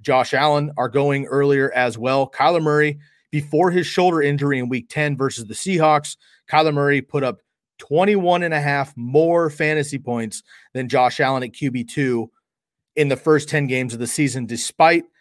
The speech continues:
already having his bye week in week eight. And he ranked twelfth in fantasy points on purely rushing production among all players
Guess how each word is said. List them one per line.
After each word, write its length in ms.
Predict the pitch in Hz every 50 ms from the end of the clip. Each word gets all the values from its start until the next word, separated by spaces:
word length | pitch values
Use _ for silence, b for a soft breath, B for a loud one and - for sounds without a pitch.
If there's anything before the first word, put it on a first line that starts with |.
| _ _ -
already 400 | - 139 156 147 156 147 147 135
having 320 | 127 135 131 123 123 117
his 120 | 117 117 107
bye 260 | 92 107 123 127 127
week 220 | 117 117 110 -
in 200 | - 127 123 117
week 240 | 101 113 107 101 - -
eight. 300 | 143 135 117 104 - - _ _ _ _ _ _ _ _ _ _ _ _ _ -
And 100 | 143 139
he 80 | 143 135
ranked 300 | 120 147 147 147 147 147
twelfth 500 | - - - 143 160 175 196 190 196 -
in 140 | 196 151
fantasy 400 | 143 165 165 165 160 151 151 156
points 340 | 151 147 147 139 139 135 - -
on 180 | - 135 123 117
purely 600 | 117 - - - 170 180 190 185 185 185 180 165 b b b -
rushing 580 | 110 117 143 165 156 - - 165 151 147 143 147 - _ _
production 600 | - 156 131 110 139 151 143 147 - 139 120 117
among 300 | - 127 131 127 127 131 123 -
all 320 | - 135 139 147 160 156
players 640 | 147 - - 160 156 156 135 104 95 85 - - -